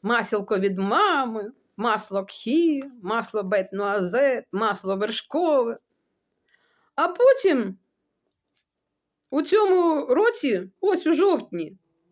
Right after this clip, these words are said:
ви знаєте, я слідкую за новинами. І молочного ринку, і європейського, і все, що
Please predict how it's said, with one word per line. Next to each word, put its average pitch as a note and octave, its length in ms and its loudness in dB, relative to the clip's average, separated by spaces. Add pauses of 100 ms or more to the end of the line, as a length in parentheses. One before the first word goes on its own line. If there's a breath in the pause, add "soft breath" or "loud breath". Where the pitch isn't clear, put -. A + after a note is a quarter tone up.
(160)
ви D#4+ 60 0
знаєте, D#4 640 2
я F#4+ 440 0
слідкую A4 500 4
за C#4 100 2
новинами. A3 560 0 (760)
І C#4+ 100 2
молочного F4+ 720 4
ринку, D4+ 460 2
і E4 140 -4
європейського, D4 1000 2
і C4+ 300 0 (120)
все, F#4 220 0
що C4 520 2